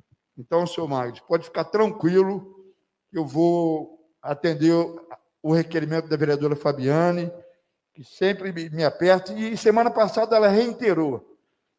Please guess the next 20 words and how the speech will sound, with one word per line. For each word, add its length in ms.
Só 140
que 140
nem 200
todos, 480
senhor 160
Mário, 360
ficam 320
para 180
votar 640
os 140
requerimentos. 720
E 380
foi 160
aprovado 640
por 140
unanimidade, 640
por 300
oito 280
votos 400
favoráveis, 880